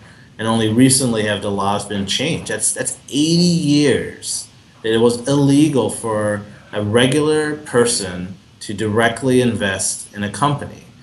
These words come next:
That's mind-blowing. So suddenly now this is gonna be possible. You're gonna be able to interact with people. It's gonna change the capital markets in a very, very big way, because suddenly angel investors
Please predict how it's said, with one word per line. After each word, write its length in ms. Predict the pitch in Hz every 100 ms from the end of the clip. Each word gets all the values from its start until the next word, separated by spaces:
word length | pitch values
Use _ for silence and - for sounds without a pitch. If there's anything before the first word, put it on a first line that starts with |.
| - - -
That's 380 | 214 226 - 175
mind-blowing. 960 | 135 120 180 247 143 95 85 - - - - - _ _
So 500 | - 135 127 127 117
suddenly 480 | - - 226 220 180
now 240 | 135 123
this 140 | 123 123
is 80 | -
gonna 180 | 127
be 140 | 117 104
possible. 680 | - 156 208 - 110 104
You're 140 | 107 107
gonna 120 | 120
be 140 | 123
able 140 | 123 120
to 100 | 127
interact 600 | 113 117 123 160 202 175
with 120 | 131
people. 580 | - 202 - 101 - - - -
It's 160 | 170
gonna 280 | - 220 247
change 480 | 240 196 170 165 -
the 100 | 147
capital 460 | - 127 131 143 131
markets 840 | 127 185 220 - - - - - - - - - -
in 120 | 131
a 80 | 123
very, 360 | 107 127 143
very 260 | 131 131 131
big 280 | 127 120 120
way, 260 | 120 170
because 300 | 127 98 117
suddenly 640 | - 139 165 170 131 117 127
angel 400 | 139 190 175 135
investors 840 | 104 98 95 - 92 101 - -